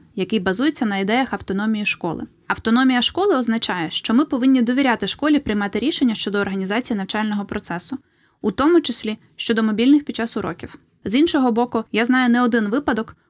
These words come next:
коли в школах батьки блокували прийняття рішення про заборону використання мобільних під час уроків. Аргументація звучить різна. І що телефони дорогі, їх бояться втратити,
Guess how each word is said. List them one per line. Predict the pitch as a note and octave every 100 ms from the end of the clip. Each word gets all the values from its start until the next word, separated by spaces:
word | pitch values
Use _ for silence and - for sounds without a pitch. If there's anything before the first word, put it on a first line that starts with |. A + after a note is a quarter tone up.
| _
коли | G#3+
в | G3+
школах | - C#4 D4+
батьки | A3+ G#3+ -
блокували | A3+ A3 A3+ B3+ G#3 F#3+
прийняття | G3 F#3+ F#3+ F#3+
рішення | A#3 C#4 A#3+
про | G3 F#3+
заборону | G3 F#3+ A#3 B3
використання | F#3+ F#3 F#3+ A3 A3 G3+
мобільних | F#3 G3 A#3 A3+
під | -
час | - G3 G3
уроків. | E3 D3+ - - _ _
Аргументація | - A3+ A#3 B3 E4 F#4+ C4+
звучить | B3+ C4 C4
різна. | A3 D#3 - - - _ _ _
І | -
що | C#4
телефони | C#4 B3+ A#3+ D#4
дорогі, | C4+ B3+ A#3 F3+ G#3+ -
їх | - G#3 G#3+
бояться | A3+ A3 A#3
втратити, | A3 - G3 F#3+ G3 A#3